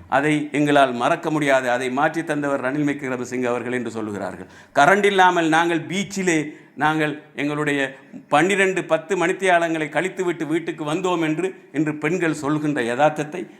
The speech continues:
நாங்கள் எங்களுடைய காதுகளால் கேட்டு வருகிறோம். ரணில் விக்ரமசிங்கே தேர்தலை வெல்ல முடியாது என்றிருந்தால் சில வேளை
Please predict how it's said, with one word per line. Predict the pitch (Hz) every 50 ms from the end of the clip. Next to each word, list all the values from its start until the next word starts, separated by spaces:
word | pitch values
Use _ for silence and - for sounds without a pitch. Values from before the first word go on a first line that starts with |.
| - _
நாங்கள் | - 127 131 131 131 131 127 127 - -
எங்களுடைய | 143 139 143 127 127 123 120 113 -
காதுகளால் | - 127 139 147 151 147 139 135 139 123 113
கேட்டு | - 117 110 - -
வருகிறோம். | 87 85 85 - - - - - - - - - - _
ரணில் | - 113 123 147 175 185 180
விக்ரமசிங்கே | 180 170 175 170 160 160 156 156 151 151 147 143 143 135 131 123 120 123 - - - - - - _ _ _ _
தேர்தலை | - 147 156 175 185 190 180 180 185 180 180 180 180 175 175 - - - - - - _ _ -
வெல்ல | - 123 143 156 175 185 185 185 185 175
முடியாது | 151 131 131 143 156 160 185 190 190 185 180 175 170 165 160 165 160
என்றிருந்தால் | 156 151 151 156 151 147 151 143 143 156 175 190 180
சில | 180 - 160 156 151
வேளை | 147 151 156 151 160 175